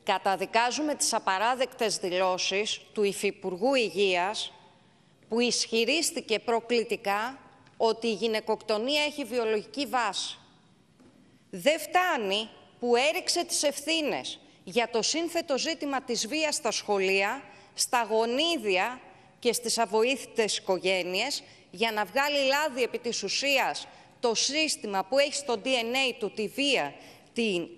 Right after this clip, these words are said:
περιθωριοποίηση των νέων, όπως και την πολιτική της κυβέρνησης, έχει κάνει, από ό,τι φαίνεται, το σκοταδισμό επιστήμη,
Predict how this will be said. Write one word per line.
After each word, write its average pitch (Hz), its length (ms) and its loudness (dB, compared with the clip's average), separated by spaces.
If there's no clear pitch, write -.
περιθωριοποίηση 220 1120 0
των 208 220 -4
νέων, 220 380 0
όπως 247 300 0
και 269 120 -2
την 240 140 -4
πολιτική 233 840 -2
της - 160 -4
κυβέρνησης, 175 920 -4
έχει 302 360 0
κάνει, 320 320 2
από 311 180 2
ό,τι 330 160 0
φαίνεται, 311 640 0
το 254 120 0
σκοταδισμό 226 800 0
επιστήμη, 196 880 -2